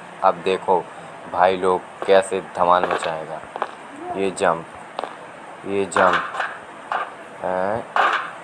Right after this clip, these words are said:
ये जंप, ये, ये जंप, ये, ये जंप, ये,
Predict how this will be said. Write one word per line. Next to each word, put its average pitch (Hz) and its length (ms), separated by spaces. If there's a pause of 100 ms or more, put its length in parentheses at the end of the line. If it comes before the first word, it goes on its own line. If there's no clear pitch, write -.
(420)
ये 104 200
जंप, 90 320 (1300)
ये, 101 340 (840)
ये 113 220
जंप, 92 320 (960)
ये, 101 260 (580)
ये 104 120
जंप, 92 300 (1120)
ये, 104 280